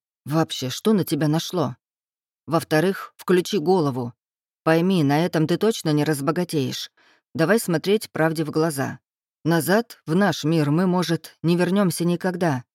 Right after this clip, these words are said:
А в этом, если такие камешки лежат просто так, вместе с ягодами и орехами, то их ценность не слишком велика. Из-за твоего разбоя мы отгребём больше проблем, чем выгоды». «Ладно, убедил.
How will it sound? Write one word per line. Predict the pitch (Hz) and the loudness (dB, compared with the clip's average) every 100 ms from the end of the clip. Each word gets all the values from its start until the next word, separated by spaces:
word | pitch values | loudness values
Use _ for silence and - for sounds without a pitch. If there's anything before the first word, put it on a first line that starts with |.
| _ _ _ | _ _ _
А | 151 | -4
в | 151 | 0
этом, | 233 156 151 | 0 0 0
если | 165 165 | 0 -2
такие | 156 170 180 | -4 0 0
камешки | 165 196 170 147 170 | 0 0 -2 -2 0
лежат | 165 165 175 - | 0 0 -2 -4
просто | - 185 - 151 | -6 -6 -4 -4
так, | - 208 - | -2 -4 -4
вместе | 139 165 170 - | -2 0 0 -4
с | 156 | -4
ягодами | 180 156 147 151 160 | -4 -2 0 0 0
и | 185 | -2
орехами, | 190 185 151 139 139 127 _ _ _ _ | -2 -2 -4 -2 -4 -6 _ _ _ _
то | 196 | 0
их | 202 - | 0 0
ценность | - 233 202 180 202 | 0 0 0 -2 -4
не | 202 | -4
слишком | 233 226 - 143 143 | -2 -2 -2 -2 0
велика. | 160 165 151 131 123 _ _ _ _ _ _ | 2 0 -2 -4 -6 _ _ _ _ _ _
Из-за | 160 143 160 | -4 -2 -4
твоего | 151 160 165 180 | 0 0 0 0
разбоя | 151 131 127 208 175 | 0 -2 -4 0 2
мы | 143 180 | 2 0
отгребём | 165 143 160 185 190 165 | 0 0 0 0 0 0
больше | 185 - 170 | -2 -4 -4
проблем, | 180 190 220 143 | -4 0 0 0
чем | 123 156 170 | 0 0 0
выгоды». | 196 139 127 123 - _ _ _ _ _ _ _ | 0 -2 -4 -8 -10 _ _ _ _ _ _ _
«Ладно, | - 147 123 - 123 135 | -2 2 2 0 -2 -2
убедил. | 139 165 151 127 - 135 | -2 -4 -4 -8 -10 -14